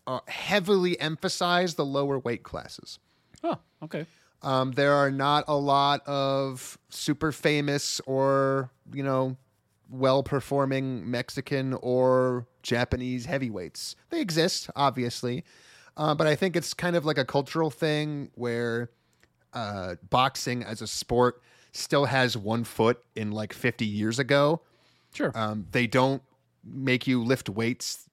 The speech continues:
Speaker 1: They still do a lot of body weight exercises, a lot of cardio, and some of it makes sense. Um, but the reality is, is that, like, if you walk in there at two hundred pounds, they're making you lose weight.
Speaker 2: Okay.
Speaker 1: You know what I mean?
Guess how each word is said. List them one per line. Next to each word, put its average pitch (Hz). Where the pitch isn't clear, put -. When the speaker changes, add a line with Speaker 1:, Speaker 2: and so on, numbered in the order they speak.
Speaker 1:
They 117
still 120
do 117
a -
lot 113
of 113
body 123
weight 127
exercises, 131
a 120
lot 110
of 120
cardio, 127
and 131
some 175
of 180
it 175
makes 180
sense. 180
Um, 131
but 139
the 147
reality 143
is, 135
is 117
that, 120
like, 120
if 123
you 151
walk 139
in 135
there 156
at 135
two 170
hundred 156
pounds, 170
they're 147
making 143
you 120
lose 110
weight. 78
Speaker 2:
Okay. 175
Speaker 1:
You 117
know 113
what 113
I 113
mean? 123